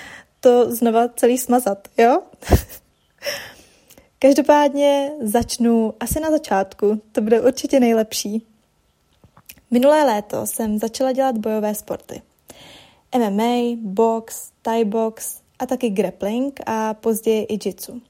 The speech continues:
A fakt hodně mě to bavilo. A uvěřila jsem tomu, že ve mně někdo vidí potenciál,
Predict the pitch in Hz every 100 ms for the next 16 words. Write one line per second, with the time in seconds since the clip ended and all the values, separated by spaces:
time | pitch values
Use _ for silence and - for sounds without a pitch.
0 | _ _ _ - - - _ _ 240 269
1 | 254 233 226 220 226 220 214 196 190 170
2 | 107 233 _ _ - - - _ - 226
3 | 214 214 220 214 254 285 311 330 - 240
4 | 202 202 214 262 285 269 233 240 233 233
5 | 226 214 214 226 226 233 226 233 262 311
6 | 311 302 - 196 185